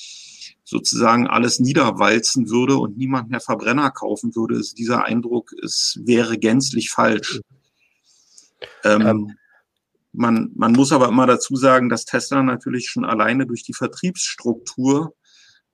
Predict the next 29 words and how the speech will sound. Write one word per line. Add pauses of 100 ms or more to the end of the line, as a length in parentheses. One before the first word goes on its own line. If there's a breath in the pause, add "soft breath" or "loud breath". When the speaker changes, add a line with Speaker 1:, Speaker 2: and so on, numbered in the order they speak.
(120)
Speaker 1:
ähm, (1080)
nicht
die
Möglichkeiten
hat,
die
jetzt
zum
Beispiel
V
W
hat.
V
W
hat
ein
unglaublich
dichtes
Händlernetz (880 soft breath)
und (200)
da
ergeben
sich
natürlich
ganz
andere
Möglichkeiten. (440)
Speaker 2:
Ja. (500 loud breath)
Ähm,